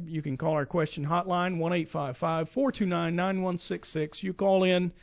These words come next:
uh, get our recording, record your question afterwards, include your name, please, and, uh, we will play that on the air and answer right behind it. If you'd prefer to talk to a human being, you can call seven seven zero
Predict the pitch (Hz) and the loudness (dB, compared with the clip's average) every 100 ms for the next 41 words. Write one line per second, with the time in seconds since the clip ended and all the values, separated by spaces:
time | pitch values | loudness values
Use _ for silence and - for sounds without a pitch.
0 | - - - - 156 147 143 156 180 175 | -20 -20 -20 -8 -2 0 0 2 2 4
1 | 170 156 151 - 254 240 240 226 220 - | 4 2 0 2 6 6 6 0 -2 -10
2 | - 151 143 - 180 180 156 143 185 190 | -10 -4 -4 0 2 2 2 0 4 4
3 | - 196 185 190 - 190 185 170 - - | 4 -2 -2 -2 -4 -4 -4 -6 -14 -18
4 | - 254 - 302 220 151 170 185 175 208 | -8 -4 0 2 4 4 4 4 2 2
5 | 208 - - - - - _ 175 175 175 | 2 -2 -8 -20 -20 -20 _ 0 2 6
6 | 160 156 151 147 143 160 170 185 139 139 | 6 6 6 6 6 2 0 0 0 0
7 | 190 185 175 175 190 185 208 165 151 147 | 2 2 2 -2 -2 0 2 2 2 0
8 | 143 151 - 147 147 143 123 165 196 214 | 0 -2 -2 -2 0 0 -2 -2 0 -2
9 | 214 - 151 143 - 147 - 202 180 196 | -4 -6 -6 -6 -4 -2 2 2 4 2
10 | 190 - 170 196 240 208 220 285 247 180 | 2 2 4 4 4 2 0 2 2 0
11 | 156 175 165 151 - 180 175 147 - 185 | -2 -2 -2 -2 -2 -2 -2 -4 -4 -2
12 | 160 143 151 208 208 | -2 -2 -2 -2 -4